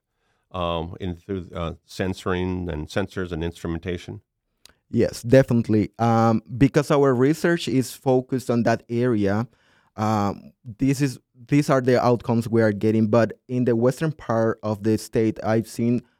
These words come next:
Speaker 2: how many farmers, um, profit from this practice. And that's something that is really necessary because, as Seth mentioned, we have, um, very wet springs. So that's really necessary. And this year in particular, we had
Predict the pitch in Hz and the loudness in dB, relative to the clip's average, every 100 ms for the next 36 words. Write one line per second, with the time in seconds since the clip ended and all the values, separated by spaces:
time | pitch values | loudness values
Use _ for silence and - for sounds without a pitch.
0 | _ - 113 117 120 120 - 127 135 117 | _ -6 0 2 2 0 0 0 2 4
1 | 113 - - 104 98 95 90 - _ _ | 2 -2 -4 0 2 0 -2 -6 _ _
2 | _ _ _ - 131 135 110 - 104 101 | _ _ _ -4 -2 -2 -6 -6 -6 -4
3 | - 110 104 - _ _ 117 131 - 78 | -2 -2 -2 -6 _ _ -4 -4 -8 -10
4 | - - _ _ _ 104 113 110 110 - | -12 -18 _ _ _ -2 2 2 2 0
5 | 120 127 117 110 110 117 117 117 117 107 | 0 2 4 2 2 0 2 4 2 0
6 | - 107 117 95 110 104 104 - 110 104 | -2 0 0 -2 -4 -2 -4 -4 -4 -4
7 | - - 117 117 127 123 123 113 107 104 | -8 0 0 0 0 0 0 0 0 -2
8 | _ _ _ - 123 127 117 107 - _ | _ _ _ -4 0 2 0 0 -6 _
9 | - 110 101 101 98 87 - _ - 110 | -6 -2 0 0 0 -2 -6 _ -8 0
10 | 127 120 110 107 - - - 107 98 101 | 2 4 2 2 -2 -12 -4 -2 0 -4
11 | - _ _ _ - 117 117 113 - 113 | -8 _ _ _ -4 0 2 0 2 2
12 | 113 110 107 101 - 104 104 104 101 - | 4 4 2 -2 -2 0 4 4 2 -2
13 | 110 104 107 110 107 104 98 104 104 101 | -6 -4 0 2 2 0 -4 -2 0 2
14 | 101 101 107 98 95 | 2 0 0 0 -2